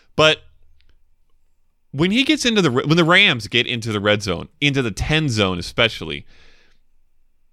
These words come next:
Todd Gurley is so much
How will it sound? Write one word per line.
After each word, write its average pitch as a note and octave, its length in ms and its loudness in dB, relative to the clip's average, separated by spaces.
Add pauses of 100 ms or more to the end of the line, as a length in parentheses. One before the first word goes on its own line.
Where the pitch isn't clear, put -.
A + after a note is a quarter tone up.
(380)
Todd G#3 320 2
Gurley D#3+ 320 0
is G#2 80 0
so F3+ 640 0
much C#3+ 460 -2